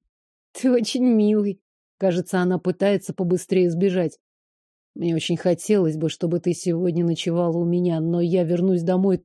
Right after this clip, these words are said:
только к полуночи. А в пять утра уже уеду в аэропорт. Ауч! Красотка застегивает блузу. Задай жару Далласу, ладно? Эта девчонка меня убивает.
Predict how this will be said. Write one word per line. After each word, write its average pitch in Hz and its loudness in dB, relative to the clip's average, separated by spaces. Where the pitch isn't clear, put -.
только 180 -4
к - -20
полуночи. 190 0
А 185 0
в - -16
пять 185 0
утра 196 2
уже 170 0
уеду 170 0
в 160 0
аэропорт. 175 -2
Ауч! 269 -2
Красотка 190 0
застегивает 185 0
блузу. 175 0
Задай 269 4
жару 220 4
Далласу, 208 0
ладно? 247 2
Эта 214 -2
девчонка 208 0
меня 208 4
убивает. 190 0